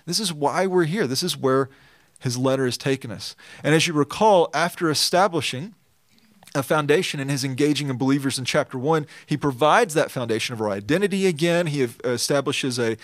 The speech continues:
a sure hope and encouragement in chapter one. He's writing so as to, again,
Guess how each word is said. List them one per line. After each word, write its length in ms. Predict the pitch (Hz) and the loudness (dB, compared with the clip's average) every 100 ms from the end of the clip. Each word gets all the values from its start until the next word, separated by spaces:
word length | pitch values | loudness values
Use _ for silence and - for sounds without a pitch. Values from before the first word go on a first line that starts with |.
| - - - | -16 -18 -6
a 280 | 107 107 | -4 -4
sure 360 | - - 175 147 | -2 2 2 2
hope 400 | 113 170 185 - | 0 0 0 0
and 80 | 127 | -8
encouragement 600 | 113 - 180 180 175 165 | -8 0 2 2 -2 -2
in 20 | |
chapter 320 | 185 165 160 | 0 0 -2
one. 260 | 151 156 165 - - - - | 0 0 -2 -8 -20 -20 -2
He's 200 | 143 117 | -2 2
writing 460 | 135 139 165 202 | 2 4 2 0
so 200 | 185 156 | 0 2
as 120 | 143 - | 2 2
to, 100 | 135 | 0
again, 280 | 131 160 | 2 -2